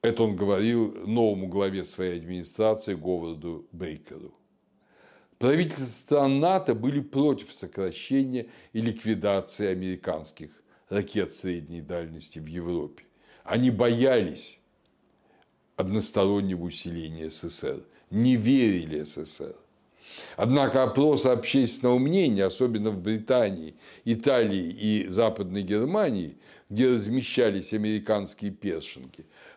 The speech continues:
показывали, что там люди гораздо больше доверяют Горбачёву, чем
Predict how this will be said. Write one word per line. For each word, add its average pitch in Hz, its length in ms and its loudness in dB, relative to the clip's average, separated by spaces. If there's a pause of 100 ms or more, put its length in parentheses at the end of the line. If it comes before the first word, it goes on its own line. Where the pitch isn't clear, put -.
показывали, 120 920 2
что - 220 -4
там 117 320 2
люди 107 220 -2
гораздо 107 560 0
больше 78 500 -14 (1040)
доверяют 85 640 -8
Горбачёву, 87 840 -4 (460)
чем 85 480 -6